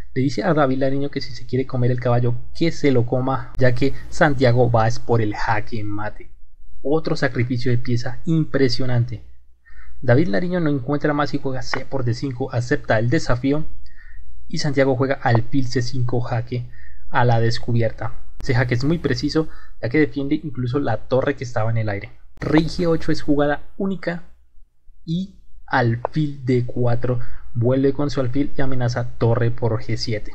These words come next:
Vean que las piezas negras no pueden entrar a la defensa de su rey. Aquí la máquina recomienda torre por D siete,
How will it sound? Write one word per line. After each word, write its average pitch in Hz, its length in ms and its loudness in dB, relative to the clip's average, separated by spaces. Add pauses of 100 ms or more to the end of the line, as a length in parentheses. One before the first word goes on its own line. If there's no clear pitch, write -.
(340)
Vean 170 160 2
que 180 80 0
las 151 180 -2
piezas 147 360 -2
negras 151 260 0
no 147 200 0
pueden 170 360 0 (240)
entrar 139 400 0
a 139 80 4
la 131 100 6
defensa 131 460 2
de 131 80 0
su 117 160 0
rey. 143 380 0 (240)
Aquí 135 240 4
la 170 240 0
máquina 156 580 0
recomienda 135 760 4
torre 151 340 6
por 151 260 2
D 110 140 4
siete, 123 640 -2